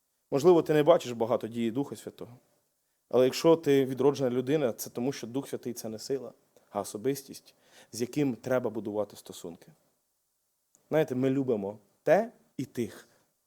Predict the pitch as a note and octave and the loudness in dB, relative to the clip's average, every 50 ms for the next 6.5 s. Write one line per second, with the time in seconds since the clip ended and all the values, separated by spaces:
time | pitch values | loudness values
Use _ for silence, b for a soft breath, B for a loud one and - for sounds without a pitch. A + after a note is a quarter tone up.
0 | _ _ _ _ _ _ - B2+ A#2 - - - - - - - D#3 - - - | _ _ _ _ _ _ -14 -14 -12 -12 -12 -10 -8 -2 4 4 4 4 4 2
1 | B2+ A#2+ A#2+ G#2+ G2+ F#2+ G2 G2 - - - D#3 F#3+ G3+ - - - _ _ _ | 0 2 2 2 0 0 -2 -6 -4 0 2 2 2 2 -2 -12 -18 _ _ _
2 | _ _ _ _ _ _ _ _ _ _ _ _ - - - C3 C#3 D#3 E3 C3+ | _ _ _ _ _ _ _ _ _ _ _ _ -8 -2 2 2 2 2 0 -2
3 | B2 - _ _ _ _ _ _ _ - G#2+ G#2+ G#2 - - - E2+ G#2 - - | -6 -12 _ _ _ _ _ _ _ -14 -12 -12 -10 -12 -12 -12 -14 -14 -14 -20
4 | - _ _ _ _ _ _ _ _ _ _ _ _ _ _ _ _ _ _ _ | -20 _ _ _ _ _ _ _ _ _ _ _ _ _ _ _ _ _ _ _
5 | _ _ _ _ - D#3 D3+ C#3 B2+ C3 C3 - - - B2 B2+ B2 A2+ - A#2 | _ _ _ _ -4 -2 0 0 0 -2 -4 -4 -4 -4 -4 -4 -4 -4 -6 -6
6 | A#2 A#2+ B2+ D#3+ F3+ E3 C3 - - | -6 -4 -4 -2 -4 -4 -6 -8 -12